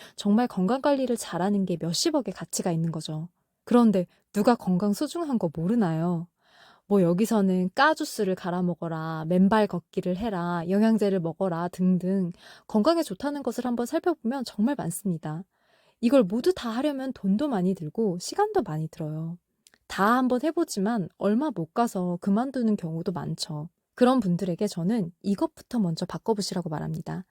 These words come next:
이 실타래처럼 얽혀있는 건강 문제를 풀려면요, 일단 이 부분을 먼저 풀고 나면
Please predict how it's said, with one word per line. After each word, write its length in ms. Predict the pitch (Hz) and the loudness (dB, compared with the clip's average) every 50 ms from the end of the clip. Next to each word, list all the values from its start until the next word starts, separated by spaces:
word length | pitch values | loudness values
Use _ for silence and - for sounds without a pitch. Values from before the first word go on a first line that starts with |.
| _ _ - - - _ | _ _ -20 -20 -10 _
이 80 | - 190 | -4 0
실타래처럼 840 | - - 370 370 - - - 415 403 381 - - 302 294 254 196 | 4 6 4 4 4 2 2 4 4 2 0 -2 -2 0 0 0
얽혀있는 600 | 151 165 170 180 - 285 285 262 226 208 208 208 | 0 0 0 -2 0 0 0 2 2 0 0 -2
건강 440 | - - 180 175 175 214 247 269 262 | -2 -4 -2 0 0 0 0 0 0
문제를 320 | 233 208 - 185 175 180 | -2 0 0 0 -2 -2
풀려면요, 680 | 185 - - 302 311 285 214 165 160 180 233 240 - 170 - - - _ | -4 -4 -4 -2 -2 0 0 0 0 0 0 0 -2 -4 -8 -14 -20 _
일단 220 | - 196 - 226 - - | -4 0 0 0 2 2
이 180 | 208 233 269 285 | 2 4 4 4
부분을 400 | - 214 180 - 208 196 196 175 | 2 0 -2 0 0 0 0 0
먼저 380 | 156 147 147 160 165 - 220 | -2 -4 -6 -4 -4 -4 -6
풀고 320 | - - 277 269 262 285 240 | -4 -4 -6 -2 -2 0 -2
나면 300 | 175 165 170 208 294 | 0 0 0 -2 -2